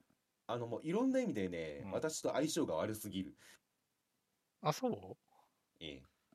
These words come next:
Speaker 2: コースはね、
Speaker 1: 私、
Speaker 2: どっちかっていうとね、
Speaker 1: うん。
Speaker 2: あの、食べる人の方がね、嫌ですよ。
Speaker 1: うん。
Speaker 2: 足り-、足りないですもん、コースって。
Speaker 1: あ、足りないんですか。
Speaker 2: うん。
Speaker 1: いや、私、じゃあ、私一回東京行ったんですよ。
Speaker 2: うん。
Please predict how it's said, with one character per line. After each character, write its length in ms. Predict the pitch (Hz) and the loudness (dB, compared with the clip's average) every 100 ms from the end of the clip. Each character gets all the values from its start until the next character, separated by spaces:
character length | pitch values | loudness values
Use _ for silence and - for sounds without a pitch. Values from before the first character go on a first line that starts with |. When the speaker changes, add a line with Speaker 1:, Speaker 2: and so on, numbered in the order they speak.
| _ _ _ _ _ _ _ _ _ _ - | _ _ _ _ _ _ _ _ _ _ -12
Speaker 2:
コ 200 | - 277 | 2 4
ー 40 | 320 | 6
ス 100 | - | 6
は 80 | 214 | 6
ね、 60 | |
Speaker 1:
私、 40 | 202 | 6
Speaker 2:
ど 80 | |
っ 20 | - | 2
ち 120 | - | 4
か 100 | 185 | 6
っ 80 | 185 | 6
て 140 | - | 6
い 40 | 185 | 4
う 60 | 180 | 6
と 120 | 165 | 6
ね、 340 | 127 98 82 _ _ _ - | 6 6 2 _ _ _ -14
Speaker 1:
う 40 | |
ん。 280 | 82 78 67 | -12 -10 -8
Speaker 2:
あ 80 | 139 | -6
の、 80 | 123 _ _ - | -6 _ _ 6
食 140 | 208 | 6
べ 100 | 302 | 6
る 120 | 285 | 2
人 180 | - 156 | 4 4
の 80 | 113 | 6
方 220 | 127 104 | 4 6
が 100 | 92 | 4
ね、 220 | 92 87 _ _ - | 0 -4 _ _ -4
嫌 160 | 117 110 | 4 6
で 100 | 90 | 4
す 80 | - | -4
よ。 100 | - | -12
Speaker 1:
う 20 | |
ん。 60 | - _ _ _ _ _ _ _ _ _ _ _ _ _ _ - | -18 _ _ _ _ _ _ _ _ _ _ _ _ _ _ 6
Speaker 2:
足 100 | 165 | 6
り-、 80 | 202 - | 6 4
足 120 | 190 | 4
り 80 | 233 | 6
な 80 | 247 | 2
い 60 | |
で 20 | - | 2
す 80 | |
も 80 | 92 | -2
ん、 40 | 87 | -2
コ 140 | 104 | -2
ー 40 | 90 | -2
ス 140 | - | -6
っ 20 | |
て。 240 | - - - _ _ _ _ _ _ - | -12 -18 -20 _ _ _ _ _ _ -8
Speaker 1:
あ、 200 | 76 - - | -8 -8 -8
足 100 | 123 | -4
り 120 | 170 | 0
な 120 | 165 | 0
い 120 | 156 | 0
ん 100 | 104 | -4
で 140 | 78 76 | -6 -8
す 100 | - | -6
か。 120 | 78 | -2
Speaker 2:
う 40 | |
ん。 380 | 120 104 90 87 _ _ _ _ _ _ _ _ _ _ _ _ _ _ _ _ _ | 2 2 0 -8 _ _ _ _ _ _ _ _ _ _ _ _ _ _ _ _ _
Speaker 1:
い 40 | 101 | -2
や、 60 | |
私、 640 | 95 98 156 - 160 156 131 | 0 0 -2 0 0 0 2
じ 100 | 151 | 2
ゃ 40 | |
あ、 320 | 120 85 76 | 4 4 2
私 300 | - 110 143 | 0 -2 -2
一 100 | 147 | -2
回 160 | 143 135 | -2 -2
東 240 | 131 139 | 0 -2
京 160 | 139 135 | 0 -2
行 80 | 131 | 0
っ 20 | |
た 140 | 135 | 0
ん 20 | 98 | 0
で 140 | 85 | -2
す 120 | 90 | -2
よ。 280 | 87 76 76 | -2 -2 -6
Speaker 2:
う 80 | 110 | -6
ん。 260 | 101 90 | -6 -6